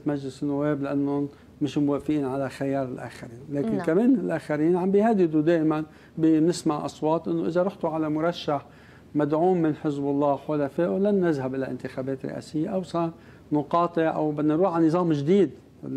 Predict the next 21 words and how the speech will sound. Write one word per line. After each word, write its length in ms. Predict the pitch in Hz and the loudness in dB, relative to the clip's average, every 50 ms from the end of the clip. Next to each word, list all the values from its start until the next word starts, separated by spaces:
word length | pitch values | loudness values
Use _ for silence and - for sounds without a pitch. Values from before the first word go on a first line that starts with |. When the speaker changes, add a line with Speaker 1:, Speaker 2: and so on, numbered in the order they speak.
| 135 147 151 175 185 | -4 -4 -4 -4 -4
Speaker 1:
يغيروا 440 | 165 139 135 156 180 185 180 165 151 | -2 -2 2 2 4 4 4 4 4
كل 260 | 139 - 185 175 156 | 2 2 2 2 2
النظام. 340 | 135 127 123 117 110 117 120 - - - - - - - - - - - - - | 0 -2 -4 -6 -8 -10 -14 -16 -20 -20 -20 -20 -20 -20 -20 -20 -20 -20 -10 -2
أنا 200 | 277 294 311 294 | 2 4 4 6
بهب-، 460 | 254 226 202 202 185 160 226 269 - 190 | 4 4 4 2 2 2 2 0 0 0
أنا 160 | 214 233 202 | 2 2 2
تقديري 480 | 208 196 - 156 143 156 180 180 156 | 2 0 -2 -2 0 2 4 4 4
الآن 260 | 135 131 147 143 143 135 | 2 0 0 -2 -2 -2
الخطوة 400 | 131 - - 196 - - 156 143 | -2 -2 -4 -6 -2 0 2 2
المهمة 400 | 143 139 123 156 156 147 139 131 | 2 2 2 0 0 2 0 0
اللي 500 | 127 127 131 135 139 139 139 - - 170 | 0 0 0 0 0 -2 -2 -2 0 2
لها 120 | 175 160 | 2 2
دورين. 560 | 139 151 147 143 139 143 147 143 131 127 117 - - - - - - - - - - - - - - - | 2 2 2 2 2 2 2 2 2 0 -2 -4 -12 -20 -20 -20 -20 -20 -20 -20 -20 -20 -20 -20 -12 -6
دور، 420 | 120 156 175 180 180 175 160 - - - - | -2 0 2 2 2 2 0 -2 -6 -10 -8
آه، 200 | 131 127 127 123 | -6 -6 -6 -6
يعني 280 | - 123 123 127 123 | -8 -8 -6 -4 -4
نحن 280 | 127 147 - - 156 131 | -4 -4 -4 -4 -4 -4
شهدنا 460 | 110 - 139 135 175 170 156 143 135 | -4 -4 -2 0 0 0 2 0 -2
بالأسابيع 580 | 131 135 139 - - - 139 127 139 156 147 139 | -2 -4 -8 -10 -8 -6 -4 0 0 0 0 0
الماضية 480 | 135 131 131 139 147 147 139 139 139 | 0 0 0 0 0 -2 -2 -4 -6
حالة 440 | 123 - - 156 156 160 151 151 147 | -6 -6 -4 -2 0 0 0 0 -2